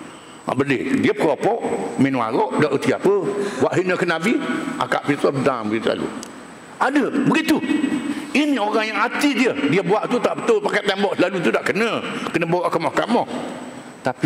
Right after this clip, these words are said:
ada iman dalam diri dia, sa-, sayang pada Islam. Islam ni sangat penting. Di sinilah kita disuruh tiap-tiap rakaat,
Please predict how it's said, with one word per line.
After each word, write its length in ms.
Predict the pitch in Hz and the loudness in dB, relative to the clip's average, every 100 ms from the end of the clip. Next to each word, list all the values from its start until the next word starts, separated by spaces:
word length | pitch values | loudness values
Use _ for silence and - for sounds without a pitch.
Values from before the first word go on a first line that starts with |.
| 143 | 2
ada 80 | 151 | 2
iman 400 | 170 233 220 170 | 2 2 2 0
dalam 320 | 147 156 156 | 0 2 2
diri 320 | 151 139 120 | 2 2 2
dia, 80 | 113 | 0
sa-, 240 | - 131 | -4 -6
sayang 480 | - - 147 - 120 | -6 -2 0 0 0
pada 160 | - - | -2 -2
Islam. 300 | - 80 - - - - - - - - - - - - - | -2 -2 -4 -14 -18 -18 -18 -20 -20 -18 -20 -20 -20 -20 -4
Islam 400 | 196 - 208 208 | -2 0 0 2
ni 80 | 233 | 0
sangat 300 | 180 190 240 | 2 -2 0
penting. 320 | 185 208 151 - - - - - - - - - - 143 | 0 2 0 -2 -4 -6 -8 -10 -14 -16 -20 -18 -2 0
Di 80 | |
sinilah 460 | 123 160 147 151 - 127 - - - - - - - | 2 0 0 0 0 0 -4 -10 -14 -16 -18 -12 -2
kita 240 | 143 131 127 | 0 2 2
disuruh 480 | 123 - 131 131 | 2 2 2 2
tiap-tiap 480 | 127 143 - 139 123 | 2 2 2 2 0
rakaat, 400 | 113 107 110 143 | 0 -2 -2 -2